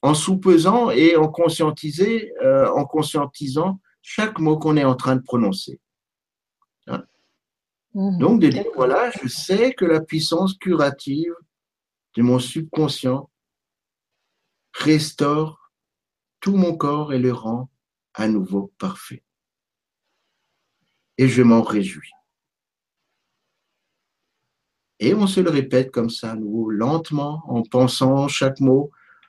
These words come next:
Speaker 1: en, en, en le ressentant, en ressentant, euh, quelque chose de bon en nous. Hein, une bonne émotion,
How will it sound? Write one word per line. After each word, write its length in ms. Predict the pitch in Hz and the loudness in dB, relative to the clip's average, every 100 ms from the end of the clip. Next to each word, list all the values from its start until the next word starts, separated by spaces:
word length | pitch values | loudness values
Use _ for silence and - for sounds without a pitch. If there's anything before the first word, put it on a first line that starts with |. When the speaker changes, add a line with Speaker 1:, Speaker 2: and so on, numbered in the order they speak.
| _ | _
Speaker 1:
en, 140 | - | 2
en, 600 | 127 - - 120 110 - - | 2 2 0 0 0 -4 0
en 120 | 135 | 4
le 120 | 143 | 4
ressentant, 720 | 135 147 160 165 156 156 175 214 | 4 4 6 4 2 2 0 0
en 180 | 170 139 | 0 -2
ressentant, 600 | 135 139 151 151 180 196 | 0 0 0 2 2 2
euh, 580 | 160 165 156 151 151 143 147 | 2 2 2 2 2 -2 -2
quelque 260 | 160 156 156 | -2 0 -2
chose 320 | - 175 170 | 0 -2 0
de 100 | 165 | 2
bon 420 | 160 139 139 135 | 2 0 0 2
en 40 | 123 | 2
nous. 220 | 117 117 _ _ _ _ _ _ | 0 -4 _ _ _ _ _ _
Hein, 280 | - 123 - | -2 0 0
une 180 | 123 131 | 2 4
bonne 240 | 131 180 180 | 6 4 2
émotion, 580 | 165 160 156 135 117 | 0 0 -2 -6 -8